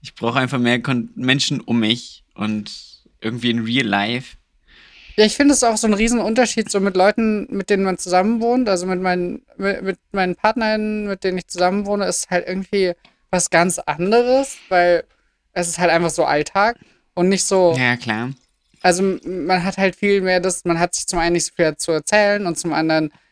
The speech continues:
Speaker 2: denkt man halt viel eher mal so, oh, da gibt's noch was im Haushalt zu tun. Oder
Speaker 1: <laughs> Ja.
Speaker 2: wa-, wann machen wir das? Oh, wie sieht's eigentlich mit Finanzen aus? <laughs> Also so unentspannte Dinge,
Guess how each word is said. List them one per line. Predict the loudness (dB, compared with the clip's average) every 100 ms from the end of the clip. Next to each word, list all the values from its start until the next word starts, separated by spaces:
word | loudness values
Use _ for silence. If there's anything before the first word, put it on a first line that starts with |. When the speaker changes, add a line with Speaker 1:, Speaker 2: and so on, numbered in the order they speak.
| _ _ _ _ _ _ -4
Speaker 2:
denkt | 0 2
man | 4 4
halt | 4 4
viel | 0 0
eher | 4 4
mal | 4 2 2
so, | 2
oh, | 2 4
da | 4 2
gibt's | -2 -4
noch | -2
was | 0 0
im | 2
Haushalt | 2 2 2 2
zu | -2
tun. | -4 -2 0 -2 -8 -10 -12 _ -2
Oder | 2 4 4 2 -2 -4
Speaker 1:
<laughs> | -8
Ja. | -10 0 2 2
Speaker 2:
wa-, | 2
wann | 0 2
machen | 0 0
wir | 2
das? | 2 2 -2
Oh, | -2 0 0
wie | -2
sieht's | -4 -4
eigentlich | -2 -2 -2
mit | -2
Finanzen | 2 4 4 2
aus? | 2 2 0 -4 -2 2
<laughs> | 2 0 -2 -2
Also | 0 2
so | 2 6 6 4 -4 0
unentspannte | 6 8 6 4 0 0 0 -4
Dinge, | -2 0 0